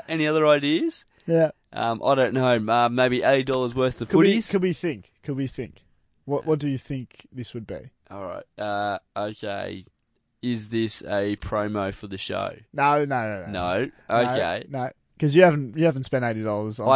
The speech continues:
Speaker 1: haven't
Speaker 2: promo.
Speaker 1: spent eighty dollars.
Speaker 2: You would never do that.
Speaker 1: But
Speaker 2: I
Speaker 1: you're
Speaker 2: don't
Speaker 1: saying,
Speaker 2: think you'll
Speaker 1: you're
Speaker 2: ever
Speaker 1: saying that you owe me eighty dollars.
Speaker 2: I'm hearing, I'm sick. I'm sick. I can't go ahead with the show.
Speaker 1: <laughs>
Speaker 2: It's, you would never spend eighty dollars on a promo.
Speaker 1: <laughs>
Speaker 2: Uh,
Speaker 1: No, sorry. I'd spend it on pills and, uh, getting better. That's right.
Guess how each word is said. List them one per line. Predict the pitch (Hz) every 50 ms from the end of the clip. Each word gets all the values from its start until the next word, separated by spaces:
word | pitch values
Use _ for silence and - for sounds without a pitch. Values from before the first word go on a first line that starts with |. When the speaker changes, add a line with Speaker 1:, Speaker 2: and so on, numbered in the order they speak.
| 135 156
Speaker 1:
haven't | 175
Speaker 2:
promo. | 185
Speaker 1:
spent | 196 202 202
eighty | 127 120
dollars. | 120 117 110 104
Speaker 2:
You | 104 107
would | 214 -
never | 202 190 156 151
do | 127 123
that. | 104 87 82 -
Speaker 1:
But | - 135 131
Speaker 2:
I | -
Speaker 1:
you're | 147 165
Speaker 2:
don't | 165
Speaker 1:
saying, | 165 147 139 151 165
Speaker 2:
think | 156 -
you'll | 175 165 160
Speaker 1:
you're | 165 151
Speaker 2:
ever | 151 160
Speaker 1:
saying | 156 151 143 139 135
that | 131 123
you | 127 135 135 -
owe | - 113 139 147 151
me | 151 139 117 113
eighty | 113 107 98 98 98
dollars. | 98 98 175 180 180
Speaker 2:
I'm | 190
hearing, | 196 190 185 180 170 170 175
I'm | - 160 156
sick. | 156 - - - 165 135 - -
I'm | 127 123 127
sick. | 123 - 156 156 143
I | 143 131
can't | 123 - 156 151 147
go | - 143 135
ahead | 131 135 139 135
with | 131 131
the | 127 135
show. | - - 202 214 214 214 220 214 208 311 302 302 294 269 -
Speaker 1:
<laughs> | - - -
Speaker 2:
It's, | 214 185 165 - - -
you | - 196 196 196
would | 196 185
never | 185 185 170 170
spend | 160 - 165 151
eighty | 139 139 135 139 135
dollars | 127 131 127 131 135 139
on | 139 127
a | 127
promo. | 123 143 139 135 131 123 120
Speaker 1:
<laughs> | - 339 330 285 - - -
Speaker 2:
Uh, | 180 175 202 196 190 185 185 185 190 190 - 214 196 - - - - - - - - - - 220 240 247 240 208 -
Speaker 1:
No, | 214 190 175 165 160
sorry. | 160 156 - 175 160 151 139 135
I'd | 135 135
spend | - 170 156 147
it | 135 127 131
on | 131 131 127
pills | - - 139 127 127 120 120 117
and, | 117 113 113
uh, | - 370 - 320 554
getting | - 277 254 320 294
better. | 247 110 95 98 117 -
That's | 156 143 131 127
right. | 131 120 104